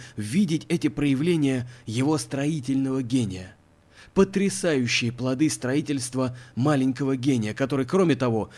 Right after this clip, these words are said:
был ужасно жесток и не знал пощады никому. Ирод был просто параноиком. Он считал, что его сыновья и его жена Мариамна находятся в заговоре против него,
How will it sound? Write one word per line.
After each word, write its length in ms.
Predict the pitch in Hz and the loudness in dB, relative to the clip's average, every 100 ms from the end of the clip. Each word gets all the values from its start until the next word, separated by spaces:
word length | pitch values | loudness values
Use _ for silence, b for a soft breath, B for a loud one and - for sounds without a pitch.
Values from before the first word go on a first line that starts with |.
| B | B
был 280 | 120 165 156 - | 0 2 2 -2
ужасно 640 | 147 110 143 147 147 131 | -4 -2 -2 -2 -2 -2
жесток 720 | 120 127 123 - 123 - - B B B | -2 -2 -4 -4 -4 -4 -12 B B B
и 80 | |
не 140 | 151 156 | 2 2
знал 340 | 135 139 123 | 0 0 0
пощады 640 | 120 123 - 117 104 104 B B | -2 -2 -2 -2 -4 -6 B B
никому. 720 | 117 120 123 - 127 110 90 - - _ - - - - | 0 0 0 -4 -2 -2 -6 -14 -20 _ -20 -20 -20 -4
Ирод 280 | 190 208 202 | 2 2 2
был 300 | 165 202 165 - - | 2 0 0 -4 -4
просто 380 | 202 196 - 170 | -2 0 -2 -4
параноиком. 880 | 180 180 175 143 104 90 95 90 - - B B | -2 0 0 0 -2 -6 -12 -14 -16 -20 B B
Он 180 | 190 | 2
считал, 400 | 175 190 - 190 | 4 0 2 0
что 180 | 165 - | 0 2
его 240 | 165 165 175 | 2 4 0
сыновья 540 | 170 170 170 180 175 | 0 -2 -2 0 0
и 140 | - | -2
его 300 | 151 156 156 | -2 0 0
жена 420 | 131 170 196 202 123 | 0 0 2 2 4
Мариамна 580 | 131 151 135 110 104 - B | 4 2 0 -2 -6 -10 B
находятся 600 | 127 135 208 196 190 185 | 0 0 0 0 0 -2
в 40 | 151 | 0
заговоре 540 | 143 196 123 113 110 | 0 0 0 -2 -4
против 400 | 120 117 110 - | -4 -4 -4 -2
него, 360 | 120 101 92 | -2 -2 -6